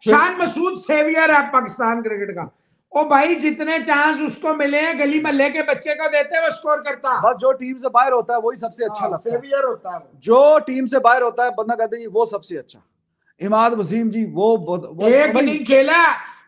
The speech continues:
Speaker 2: Jio सुपर पे ले लो,
Speaker 1: हम्म।
Speaker 2: Jio स्कोर पे ले लो, Jio टाउन पे ले लो, Jio पाउंड पे ले लो,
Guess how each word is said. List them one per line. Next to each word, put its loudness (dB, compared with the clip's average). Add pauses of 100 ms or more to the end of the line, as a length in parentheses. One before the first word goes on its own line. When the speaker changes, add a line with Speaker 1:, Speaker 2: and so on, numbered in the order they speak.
(100)
Speaker 2:
Jio 2
सुपर -2
पे 2
ले 2
लो, 4
Speaker 1:
हम्म। 4
Speaker 2:
Jio 0
स्कोर 0
पे 0
ले 0
लो, 2
Jio 2
टाउन 0
पे 2
ले 0
लो, -2
Jio -8
पाउंड -8
पे 2
ले 2
लो, 0